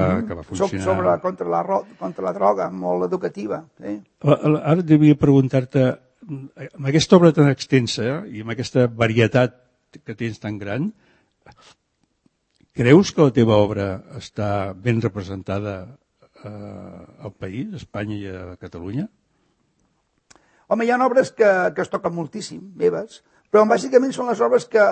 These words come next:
Speaker 1: que, que, que agafen la iniciativa els músics. Eh, obres petites, per exemple, la meva sonata de flauta, la meva sonata de clarinet, eh, obres per guitarra que he fet, eh, alguna obra per piano sol,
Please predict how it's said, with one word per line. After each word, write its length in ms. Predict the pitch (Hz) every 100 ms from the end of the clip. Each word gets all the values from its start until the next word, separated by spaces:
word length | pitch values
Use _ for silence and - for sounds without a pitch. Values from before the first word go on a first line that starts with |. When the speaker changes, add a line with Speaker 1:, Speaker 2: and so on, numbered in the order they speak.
| 190
Speaker 1:
que, 160 | 196 202
que, 80 | -
que 80 | 190
agafen 560 | 180 175 202 - 233
la 80 | 208
iniciativa 480 | 214 156 196 247 170
els 80 | 156
músics. 560 | 233 180 139 - - _ _ _ _ _ _
Eh, 100 | -
obres 300 | 98 196 220
petites, 500 | - 156 214 - 120 -
per 120 | 165
exemple, 280 | 151 190 170
la 120 | 165
meva 140 | 185
sonata 320 | 185 202 190 180
de 60 |
flauta, 400 | 170 190 190 185
la 100 | 160
meva 120 | 160 170
sonata 240 | 180 190
de 80 | 180
clarinet, 580 | 185 175 175 190 170 -
eh, 80 | 160
obres 420 | 160 170 180 196
per 140 | - 185
guitarra 420 | 175 170 190 190
que 120 | 175
he 20 | 175
fet, 340 | 214 185 -
eh, 240 | 151 170 - _ _ _ _ _ _ _ _ _ _ _
alguna 320 | - 160 214
obra 60 | 202
per 200 | 196 190
piano 340 | 185 190 196
sol, 400 | 175 180 196 170